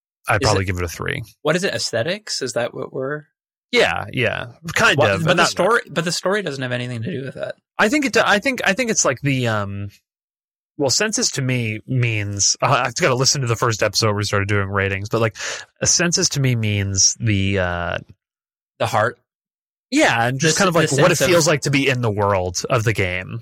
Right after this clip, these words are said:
Speaker 1: like, how satisfying and immersive and, like, well crafted is it?
Speaker 2: Okay.
Speaker 1: And to me, the story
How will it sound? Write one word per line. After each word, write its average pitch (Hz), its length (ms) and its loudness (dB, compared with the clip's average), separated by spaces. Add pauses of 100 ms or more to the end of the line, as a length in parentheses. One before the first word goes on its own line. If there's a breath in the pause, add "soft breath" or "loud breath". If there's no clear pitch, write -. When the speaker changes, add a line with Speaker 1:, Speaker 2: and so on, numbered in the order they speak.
(100)
Speaker 1:
like, 113 140 0
how 110 460 2
satisfying 110 720 0
and 98 100 -2
immersive 98 640 0
and, 92 140 -6
like, 92 160 -4
well 92 340 0
crafted - 500 -4
is - 140 -4
it? 135 80 -2
Speaker 2:
Okay. 151 260 0 (380 loud breath)
Speaker 1:
And 101 480 -2
to 127 100 -2
me, 139 220 2
the 123 140 -2
story 117 540 0